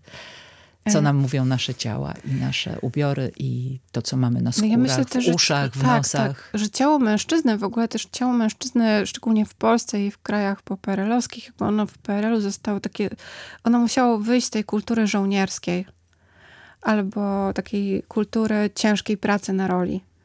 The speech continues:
Speaker 2: I, i, i to się fantastycznie, że to się dzieje, bo, bo ciało jak ciało, każde ciało zasługuje na troskę i w ogóle najwspanialszą rzeczą, którą może spotkać ludzkie ciało, to jest dotyk. A umówmy się, że w większości tych zabiegów, k-, które wykonujemy,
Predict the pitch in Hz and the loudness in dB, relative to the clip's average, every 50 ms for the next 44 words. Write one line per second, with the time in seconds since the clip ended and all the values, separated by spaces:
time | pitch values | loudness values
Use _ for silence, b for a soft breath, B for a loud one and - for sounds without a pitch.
0 | b b b - 220 214 214 214 214 - - - 311 - _ _ _ - 208 - | b b b -4 -2 0 0 0 0 -2 -4 -6 -8 -12 _ _ _ -8 -6 -4
1 | - 220 208 - - 233 214 - - 226 214 214 202 208 - - - _ _ _ | -4 -4 -2 0 0 0 0 0 -2 0 0 0 -2 -2 -4 -8 -18 _ _ _
2 | - - 233 226 - 240 226 - - - - 226 226 214 208 202 - - 196 - | -4 0 0 2 2 2 2 0 0 0 2 2 2 2 2 0 -2 -2 0 0
3 | 196 196 196 196 180 170 180 185 185 180 185 - - - _ - 190 190 - - | 0 0 0 0 0 0 0 0 0 -2 -4 -4 -8 -8 _ -4 -4 -4 -2 -2
4 | 226 208 208 202 190 196 - - - 208 202 202 196 196 196 - - - 208 202 | 0 2 2 2 2 0 -2 -4 -2 -2 0 0 0 0 0 0 0 0 0 0
5 | 196 196 185 - 196 190 196 196 185 185 - - 185 185 196 190 190 185 185 185 | 0 -2 -4 -2 -2 0 0 0 0 -2 -2 -4 -4 -2 -2 0 0 0 0 -2
6 | - - 175 175 175 - - - - - - 208 190 185 180 220 202 190 196 B | 0 0 0 0 0 -2 -4 -4 -4 -4 -4 -4 -4 -4 -4 -2 -2 -2 -2 B
7 | B B B B B B B B - 220 220 208 - - 214 220 233 247 233 - | B B B B B B B B -2 0 0 0 0 -2 0 2 2 2 2 2
8 | 240 226 220 214 214 - - - - - - - - - - - - 196 202 202 | 2 2 4 4 2 2 0 -2 -4 -4 -4 -8 -12 -18 -12 -4 -2 0 2 2
9 | 208 208 196 196 - - - 202 - - - 190 - - 202 - - - 190 - | 2 2 0 0 -2 -2 -4 -6 -4 -2 -4 -4 -2 -2 -4 -4 -4 -4 -4 -2
10 | - 196 190 190 202 202 - - 185 190 180 180 190 180 180 - 196 202 - - | -2 0 0 0 0 -2 -2 -2 -2 -2 0 2 0 0 0 0 -4 -4 -4 -6
11 | - B B B B B B B - 240 233 226 220 - - 247 233 240 247 - | -10 B B B B B B B 0 2 2 2 0 0 0 2 2 2 2 2
12 | 240 226 226 - - 214 214 208 208 208 202 196 - - - 214 226 214 214 - | 2 2 2 2 2 2 2 2 2 2 2 2 0 -4 -4 0 0 0 2 2
13 | - 233 226 - - - - 226 208 208 214 202 190 208 208 208 - 208 208 208 | 2 2 2 2 0 -2 0 0 0 2 2 0 0 0 -2 0 0 0 -2 -2
14 | 202 - - _ - - - - - - - 220 208 196 208 202 - 202 202 202 | -2 -6 -12 _ -14 -12 -12 -12 -8 -4 -2 -2 -2 -2 -2 -4 -2 -2 0 0
15 | 202 196 190 190 202 - | 2 2 2 2 0 0